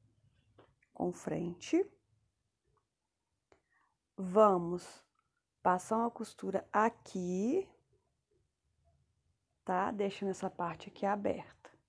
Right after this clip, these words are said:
tá bom? Bom, gente, tudo unido. Eu tinha falado que ia dar a costura toda a volta, eu não dei porque a gente já ia costurar aqui, né? E essa daqui vai ficar pra hora de colocar a fita. Essa costura.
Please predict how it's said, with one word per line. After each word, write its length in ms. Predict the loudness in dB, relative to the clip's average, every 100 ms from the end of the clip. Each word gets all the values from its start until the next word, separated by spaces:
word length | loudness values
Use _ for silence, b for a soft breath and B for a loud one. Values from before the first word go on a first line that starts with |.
| _ _ _ _
tá 120 | -6
bom? 420 | 6 10 10 8 -4 _ -20 b b -4
Bom, 240 | 0 0
gente, 480 | 2 0 0 -4 -10 -12 -2
tudo 300 | 0 2 2
unido. 680 | 0 -2 -4 -2 -2 -2 -10 _ B B -2
Eu 80 | 2
tinha 120 | 4
falado 240 | 6 6
que 120 | 4
ia 20 | 6
dar 140 | 6
a 40 |
costura 300 | 4 0 0
toda 240 | 0 0 2
a 60 |
volta, 280 | 4 4 4 0
eu 100 | 2
não 240 | 4 4 6
dei 180 | 6
porque 640 | 6 2 -2 -2 -2 -2 -4 2
a 120 | 2
gente 260 | 4 4 6
já 160 | 8
ia 160 | 6 2
costurar 460 | -2 -4 4 6
aqui, 360 | 4 2 2 4
né? 280 | 2 -2 -6 _ -20 -20 -20 b b b b b _
E 120 | 6
essa 240 | 8 8 4
daqui 320 | 0 0 2
vai 140 | 2
ficar 180 | 2 -2
pra 240 | 2 4 6
hora 140 | 4
de 80 | 2
colocar 420 | 2 2 2 -2
a 40 |
fita. 500 | 0 0 0 0 -10 -10 -18 -20 -20 -16
Essa 180 | -12 -12
costura. 240 | -14 B